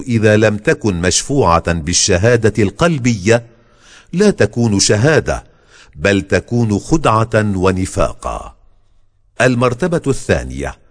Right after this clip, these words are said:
الشهادة الفعلية، وهي أن يشهد الإنسان على حسب الأعمال الجوارحية،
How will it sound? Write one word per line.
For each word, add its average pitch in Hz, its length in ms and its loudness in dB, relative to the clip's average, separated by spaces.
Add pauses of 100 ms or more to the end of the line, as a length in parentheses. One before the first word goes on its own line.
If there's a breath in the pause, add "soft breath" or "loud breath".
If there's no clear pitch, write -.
(500 loud breath)
الشهادة 104 680 2
الفعلية، 104 760 0 (640 soft breath)
وهي 101 460 2
أن 113 60 4
يشهد 131 500 2
الإنسان 113 760 2
على 82 340 0
حسب 120 400 0
الأعمال 104 680 2
الجوارحية، 98 1160 0